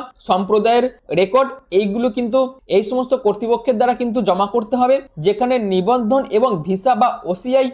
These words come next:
প্রক্রিয়াকরণের জন্য বায়োমেট্রিক সংগ্রহ বাধ্যতামূলক কিন্তু করা হবে এই কর্তৃপক্ষের দ্বারা। এবং এই প্রক্রিয়াটি কেমনভাবে চলবে না, কোনো ব্যক্তির থাকার বা জরিমানার উদ্দেশ্যে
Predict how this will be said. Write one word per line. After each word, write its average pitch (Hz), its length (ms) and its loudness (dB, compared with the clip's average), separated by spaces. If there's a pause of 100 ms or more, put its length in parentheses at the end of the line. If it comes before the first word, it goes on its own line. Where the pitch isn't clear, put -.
(100)
প্রক্রিয়াকরণের 247 720 2
জন্য 254 180 0 (200)
বায়োমেট্রিক 214 680 0 (280)
সংগ্রহ 214 360 2 (120)
বাধ্যতামূলক 214 640 2
কিন্তু 220 220 0 (200)
করা 196 200 4
হবে 220 260 0 (120)
এই 220 240 2
কর্তৃপক্ষের 190 540 -2
দ্বারা। 185 200 4 (240)
এবং 220 220 4 (140)
এই 233 160 2
প্রক্রিয়াটি 220 640 0
কেমনভাবে 240 500 0
চলবে 254 340 2
না, 254 140 2 (200)
কোনো 226 240 2
ব্যক্তির 226 460 0 (220)
থাকার 269 400 0 (100)
বা 254 80 4 (140)
জরিমানার 220 580 2
উদ্দেশ্যে 240 440 0